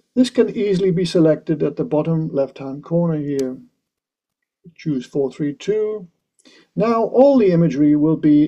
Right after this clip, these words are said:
in four three two hertz tuning. One of the app's most important features is the knowledge resource section,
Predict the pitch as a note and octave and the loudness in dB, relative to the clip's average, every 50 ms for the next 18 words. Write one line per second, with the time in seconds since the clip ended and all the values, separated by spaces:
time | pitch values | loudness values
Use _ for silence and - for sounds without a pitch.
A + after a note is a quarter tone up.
0 | - D#3+ D#3 E3 D#3+ - - E3 D3+ C#3+ C#3+ - D3 D3 - - - G3+ G#3+ G3 | 0 -2 -2 -2 -2 -2 0 0 0 0 -2 -2 -4 -4 -4 -4 -8 -8 -6 -4
1 | E3 D#3 C#3+ C#3+ C#3+ C#3+ - - - G3 G3+ G3+ F3 D#3+ C#3+ C3 B2 B2 A#2+ - | -2 0 0 0 -2 -4 -8 -10 -4 -2 0 2 2 2 2 2 2 0 -4 -8
2 | _ _ _ _ _ _ _ _ _ _ _ _ _ _ _ - - _ _ _ | _ _ _ _ _ _ _ _ _ _ _ _ _ _ _ -20 -20 _ _ _
3 | _ - A#3 A#3 C#4 C#4+ C#4+ C4 G#3 G#3 G3 F3 F#3 F#3 E3+ - - - F3+ F3+ | _ -4 2 4 6 8 8 6 6 4 2 2 0 -2 -2 -4 -8 -6 -2 2
4 | G3+ B3+ C#4 C4 - - G3+ F3+ E3+ - - A3+ A3+ - E3 E3 D#3 - D3+ C#3 | 4 4 4 4 2 -2 -2 -4 -2 0 2 2 2 2 0 -2 -2 -2 -2 -2
5 | C3+ - D3+ D3 C#3+ D3 C#3+ - - - G#3 G3 F3 - G#3+ G3 F#3+ G3+ G3+ G3 | -2 -2 -2 0 0 -2 -4 -8 -4 -2 0 0 2 2 0 2 4 4 6 6
6 | F#3+ F#3+ F3 D3+ E3 G3 A3 G#3 - - - D#3+ D3 C#3+ - - D#3+ D#3 D3 - | 6 4 2 2 0 0 0 -2 -4 -2 0 0 0 0 -2 -2 -2 -2 -2 -4
7 | - D#3+ D#3 E3 E3+ E3 | -4 -4 -2 -2 -2 -4